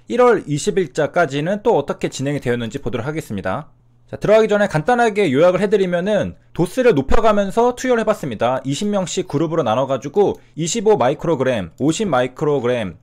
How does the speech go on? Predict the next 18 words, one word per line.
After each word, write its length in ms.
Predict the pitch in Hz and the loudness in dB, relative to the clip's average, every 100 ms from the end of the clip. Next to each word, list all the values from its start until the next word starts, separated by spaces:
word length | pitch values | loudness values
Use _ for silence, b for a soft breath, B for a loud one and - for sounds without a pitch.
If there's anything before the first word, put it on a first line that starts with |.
| - | -4
이번에 480 | 156 220 202 196 | 0 2 2 0
십이 300 | 175 - 208 | -2 -6 -8
일에 540 | 123 156 170 202 107 - _ | -6 -4 0 -2 -2 -8 _
칠십오 520 | - 277 269 233 233 220 | -8 -6 -4 2 4 4
마이크로그램까지 1080 | 110 135 165 165 151 143 151 135 202 240 - - | 2 0 -2 -2 -2 0 -2 0 -2 -4 -8 -8
인젝션을 520 | 139 185 220 190 175 | -2 0 0 0 -2
했었습니다. 580 | 185 202 - 107 95 120 | -4 -8 -8 -4 -4 -4
그런 200 | - 165 | -2 -2
다음에 580 | 160 117 127 147 196 98 - - | -2 -2 -2 0 -2 -4 -10 -14
이제 240 | 131 170 170 | -6 -2 0
예정되어 500 | 123 226 214 123 135 | 0 0 -2 2 2
있었던 360 | 139 131 131 127 | 0 -2 -4 -4
게 160 | 185 | -4
일월 400 | 147 220 233 226 | -2 2 4 2
십오 340 | 220 254 127 131 | 0 -4 -2 -2
일, 80 | 143 | -2
십육 320 | 214 214 190 | -4 -4 -4
일에 300 | 190 196 | -2 -4